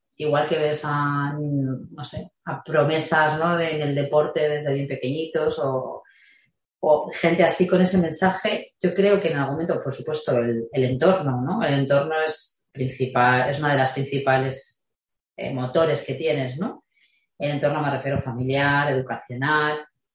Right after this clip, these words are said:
y la convicción de que, de que hay que hacer algo, eso yo creo que, que no sé, va, va impres-, va impreso en su alma, ¿no? Eh,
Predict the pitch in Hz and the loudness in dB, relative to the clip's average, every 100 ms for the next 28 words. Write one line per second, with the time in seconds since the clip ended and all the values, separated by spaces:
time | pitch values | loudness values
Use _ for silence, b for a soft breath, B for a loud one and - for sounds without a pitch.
0 | _ _ _ _ _ b _ - 190 165 | _ _ _ _ _ b _ 2 4 6
1 | 185 180 170 - 196 214 240 240 226 185 | 4 4 2 0 2 4 4 2 0 0
2 | 170 165 156 160 160 160 156 151 175 185 | 0 0 0 -2 -4 -4 0 0 0 -2
3 | 147 147 143 143 160 190 226 - 165 - | -4 -6 -4 -4 -4 -2 -2 -2 -6 -6
4 | - 160 - 143 143 143 151 143 120 - | -4 -4 -6 -6 -8 -6 -8 -6 -8 -12
5 | _ - 127 120 - 127 123 123 - 147 | _ -10 -10 -8 -8 -4 -4 -6 -8 0
6 | 139 143 139 143 139 - - - 113 113 | 2 2 0 0 -2 -4 -16 -4 -4 -2
7 | 120 - 165 180 - - 143 135 - 127 | -2 0 2 0 -4 -4 2 4 4 2
8 | 135 214 165 151 143 - | 0 0 0 0 -2 -4